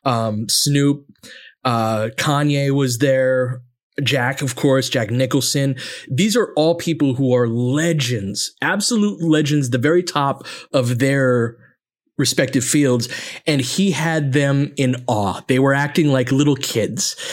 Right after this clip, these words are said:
And the, the, the command, it was like a, it was a star performing for stars. What strikes me is the duality of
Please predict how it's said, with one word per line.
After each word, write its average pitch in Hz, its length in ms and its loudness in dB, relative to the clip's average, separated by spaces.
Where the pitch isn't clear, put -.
And 143 340 2
the, 170 400 2
the, 165 340 4
the - 80 -4
command, 151 640 0
it 147 160 2
was 143 180 2
like 143 220 0
a, 123 280 2
it 190 180 2
was 143 260 2
a 165 240 -2
star 196 400 2
performing 147 480 0
for 120 160 -2
stars. - 560 -2
What 170 260 2
strikes 233 480 0
me 131 460 2
is 123 480 0
the 110 60 -6
duality 123 560 2
of 110 360 -2